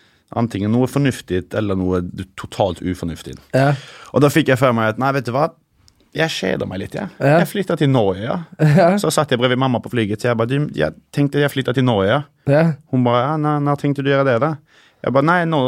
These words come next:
Speaker 1: når vi lander."
Speaker 2: <laughs> Ja.
Speaker 1: Hun bare, "Hva?" Jeg bare, "Ja, nå om fem timer når vi
Speaker 2: Ja.
Speaker 1: lander." Hun bare, "Du s-, hva? Nei, nå må, nå må du slappe av, Oskar. Gå og legg deg", sa.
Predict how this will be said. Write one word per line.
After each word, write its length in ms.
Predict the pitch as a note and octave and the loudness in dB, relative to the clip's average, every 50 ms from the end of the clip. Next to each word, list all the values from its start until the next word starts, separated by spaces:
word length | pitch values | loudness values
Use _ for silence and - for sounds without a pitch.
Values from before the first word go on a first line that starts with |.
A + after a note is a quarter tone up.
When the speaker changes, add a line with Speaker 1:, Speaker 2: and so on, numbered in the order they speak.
| C3+ | 0
Speaker 1:
når 160 | C3+ C#3 C#3+ | 0 0 2
vi 80 | C3+ C#3 | 2 2
lander." 440 | C#3 C#3 C#3 C#3 C3 G#2 G2 A#2 - - F3+ E3+ A#2+ - | 2 2 2 0 0 0 0 0 0 0 0 0 0 -4
Speaker 2:
<laughs> 320 | - - - C#3 G3 G3 G3+ | -10 -6 0 2 4 4 6
Ja. 100 | F3+ F#3 G3+ G3+ - | 4 2 2 0 0
Speaker 1:
Hun 80 | C#3 | 2
bare, 160 | B2+ C3+ C3+ | 4 4 4
"Hva?" 140 | C3 D#3 F3 A3 F#3+ - - | 4 2 0 0 -4 -2 0
Jeg 140 | E3 D#3 - - | 0 0 2 4
bare, 120 | F#3+ G#3 E3+ | 4 6 6
"Ja, 160 | F#3 F#3 F3+ | 6 4 4
nå 180 | F3+ F3+ E3+ D3 D3 | 2 2 2 2 2
om 140 | C#3+ D3+ D3+ D3+ | 2 0 -2 0
fem 200 | - D#3+ C#3+ B2 | 0 0 0 2
timer 300 | A#2 C#3 B2 A2+ G#2+ A#2 | 2 0 0 2 0 0
når 120 | C3 C3+ B2+ | 0 2 2
vi 80 | C3 | 4
Speaker 2:
Ja. 60 | - C#3 | 4 6
Speaker 1:
lander." 300 | F3+ F#3 F#3+ F3+ - - - - - - | 6 4 4 2 0 -4 -14 -20 -4 0
Hun 200 | F#3 E3 C3 B2 | 2 2 4 4
bare, 160 | A#2 B2+ B2 C#3 | 2 2 0 -4
"Du 80 | D3 | -8
s-, 200 | - - - - _ - E3 D#3 - - | -8 -10 -10 -10 _ -18 -18 -18 -16 -6
hva? 180 | - - - B3 - - - | -4 -2 -2 -2 -4 -6 -4
Nei, 320 | - F#3 C#3 C3 C#3 D3+ E3 - - | -4 -2 0 2 2 0 0 -2 -2
nå 160 | B2+ C#3+ D3 | 0 2 2
må, 120 | D3+ D3+ D3 | 2 2 2
nå 120 | D3+ D#3+ D#3+ | 2 0 0
må 120 | D#3 D#3 | 0 0
du 60 | D#3 C#3+ | -2 0
slappe 240 | - D#3 D3+ - | 0 0 2 2
av, 160 | C#3 A#2 G#2 E2+ D2+ | 2 2 2 0 -4
Oskar. 240 | D#2 - - A#2 B2 | -8 -6 -4 -4 -4
Gå 320 | A2+ A#2 - - - C#3+ | -4 -6 -8 -2 0 0
og 80 | D3+ C#3+ | 2 2
legg 160 | C3+ A#2 D#2 D#2 | 0 -2 -2 -2
deg", 160 | E2 F2 F#2 | -2 -2 0
sa. 120 | A2 C3 | 0 0